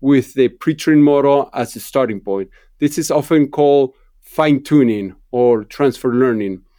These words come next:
And this process requires less compute than when you're training a model from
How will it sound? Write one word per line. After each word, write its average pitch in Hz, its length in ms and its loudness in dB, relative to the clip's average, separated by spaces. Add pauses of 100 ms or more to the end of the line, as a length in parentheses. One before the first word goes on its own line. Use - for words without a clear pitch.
(540)
And 139 180 2
this 196 440 0 (180)
process 165 720 0
requires 135 640 -2
less 156 500 0 (200)
compute 147 720 0 (320)
than 135 400 0
when 123 140 0
you're 131 120 2
training 135 500 0
a 131 120 -6
model 120 260 0
from 120 440 -4